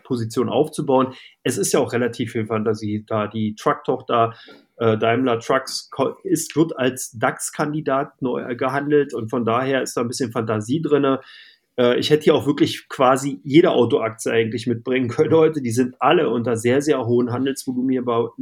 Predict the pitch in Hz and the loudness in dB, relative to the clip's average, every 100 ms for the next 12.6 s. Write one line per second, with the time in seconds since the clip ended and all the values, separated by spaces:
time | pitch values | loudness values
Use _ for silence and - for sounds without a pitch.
0 | 117 120 120 131 131 120 117 120 - 120 | -6 -4 -2 -4 -4 -2 -2 -4 -4 -4
1 | 117 120 123 123 113 117 123 123 110 117 | -2 -2 -4 -6 -6 -6 -2 -2 -2 -2
2 | 113 113 113 113 120 - 139 - 120 113 | -2 -2 -2 -4 -8 -6 -8 -4 -6 -4
3 | 117 113 120 113 - 123 113 - 113 104 | -4 -4 -4 -10 -10 -8 -8 -10 -10 -4
4 | 110 127 - 113 110 113 113 117 - - | -2 -4 -4 -8 -6 -4 -4 -4 -12 -20
5 | - - _ 120 110 123 117 113 113 - | -20 -20 _ -4 -2 0 -2 -4 -6 -8
6 | 113 - 110 113 107 107 - 110 123 123 | -10 -6 -8 -4 -6 -6 -4 -2 -2 -2
7 | 117 110 110 - 110 107 107 101 113 113 | -4 -4 -6 -6 -8 -6 -8 -6 0 0
8 | 113 117 120 - - 110 120 113 110 113 | -2 -4 -4 -4 -6 -8 -8 -6 0 2
9 | 135 127 117 104 160 147 147 113 95 _ | 2 -2 -4 -4 -2 0 0 -2 -4 _
10 | - _ - 131 143 185 170 160 160 147 | -20 _ -6 0 2 2 0 -2 -2 0
11 | 147 143 185 233 127 - 123 107 104 107 | 0 2 4 4 2 -2 -2 -2 -2 -4
12 | - 107 101 98 95 | -6 -10 -8 -8 -12